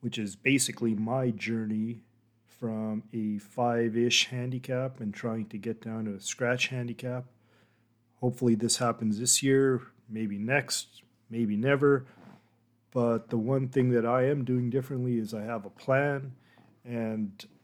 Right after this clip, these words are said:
I'm gonna share that plan with everybody, and hopefully this helps others,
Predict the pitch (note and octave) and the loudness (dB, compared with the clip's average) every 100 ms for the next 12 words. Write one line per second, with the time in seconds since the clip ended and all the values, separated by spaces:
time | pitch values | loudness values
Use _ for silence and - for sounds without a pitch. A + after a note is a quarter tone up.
0 | - A2+ G#2+ G#2+ A2 G#2+ C3+ B2+ A#2+ A2+ | -10 -6 -4 -2 0 2 4 4 4 2
1 | - D#3 D3+ D3+ C3+ C3 C#3 C#3 C3 D3 | 0 0 2 2 0 -2 -2 -2 -4 -4
2 | F3+ D3+ - _ B2 A#2+ A#2 A2+ A2 C3 | -4 -6 -10 _ -6 -2 0 -2 -2 -2
3 | C3 B2+ A#2+ A#2 A2 - _ _ _ _ | -2 0 2 2 0 -6 _ _ _ _
4 | _ _ _ - B2 - C3 C3 - B2 | _ _ _ -4 0 4 6 6 6 2
5 | D#3+ E3+ D3+ - - - | 4 4 2 2 0 -4